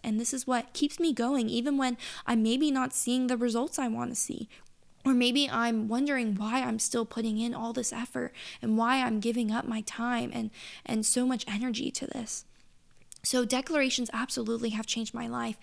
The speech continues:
and I've become so passionate about them. And, and because I'm so passionate, I've actually created a resource for moms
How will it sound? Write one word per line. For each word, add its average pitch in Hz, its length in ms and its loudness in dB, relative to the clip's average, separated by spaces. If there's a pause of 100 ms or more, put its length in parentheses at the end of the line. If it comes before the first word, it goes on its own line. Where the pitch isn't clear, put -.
(300)
and 233 140 2
I've 240 160 0
become 233 320 0
so 269 220 2
passionate 226 640 -2
about 226 400 -2
them. 226 240 -4 (400)
And, 226 420 2 (100)
and 247 140 6
because 254 320 0
I'm 370 140 2
so 240 120 4
passionate, 233 420 -2
I've 226 120 -2
actually 240 420 0
created 233 520 -2
a 226 100 -2
resource 226 640 -2
for 233 160 -2
moms 226 460 -2